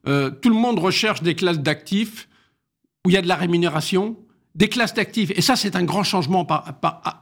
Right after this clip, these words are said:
avant et après le covid. Vous savez, avant le covid, pour faire simple, euh, trois pour cent, quatre pour cent de performance, c'était trois ou quatre pour cent.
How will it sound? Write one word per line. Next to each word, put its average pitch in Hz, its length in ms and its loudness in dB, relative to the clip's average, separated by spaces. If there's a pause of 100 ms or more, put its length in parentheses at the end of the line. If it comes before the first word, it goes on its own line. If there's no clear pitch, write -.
avant 185 280 -2
et 160 60 0
après 147 240 -4
le 165 60 -4
covid. 185 360 2
Vous - 40 -12
savez, 190 380 0
avant 185 200 2
le 226 80 0
covid, 220 360 0 (320)
pour - 100 -16
faire - 180 -2
simple, 208 360 -2 (500)
euh, 151 220 0 (540)
trois 202 240 2
pour 185 160 -8
cent, 202 260 0
quatre 202 260 -2
pour 202 140 -4
cent 196 140 2
de 180 60 0
performance, 190 560 -2
c'était 175 200 0
trois 196 240 0
ou 196 60 -2
quatre - 180 -2
pour 147 160 -6
cent. 135 240 -4